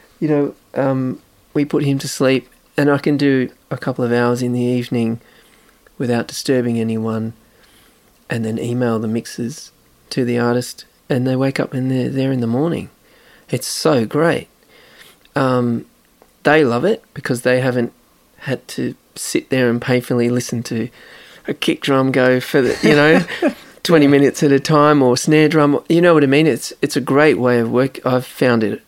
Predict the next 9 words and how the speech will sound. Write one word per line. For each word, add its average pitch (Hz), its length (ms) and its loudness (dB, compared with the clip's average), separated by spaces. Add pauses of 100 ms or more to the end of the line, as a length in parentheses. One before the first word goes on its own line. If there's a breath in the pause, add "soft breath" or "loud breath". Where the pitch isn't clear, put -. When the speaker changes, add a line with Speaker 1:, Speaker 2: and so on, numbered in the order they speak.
(120)
Speaker 1:
amazingly 127 800 -2
great 107 300 -6
to - 100 -8
work 117 260 -4
because - 500 -6 (1500 soft breath)
they 147 260 2
listen 131 320 0
to 117 200 -2
it. - 160 -4